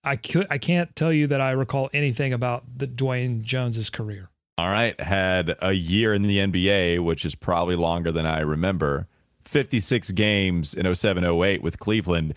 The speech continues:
Speaker 2: So he played with LeBron and actually got run. I, that's crazy.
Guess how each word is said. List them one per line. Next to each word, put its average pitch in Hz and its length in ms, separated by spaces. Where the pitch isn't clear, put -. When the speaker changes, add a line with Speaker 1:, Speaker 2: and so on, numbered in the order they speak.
Speaker 2:
So - 120
he 139 60
played - 220
with 185 80
LeBron 151 580
and 107 100
actually 160 280
got 143 360
run. 143 440
I, 87 180
that's - 220
crazy. 330 480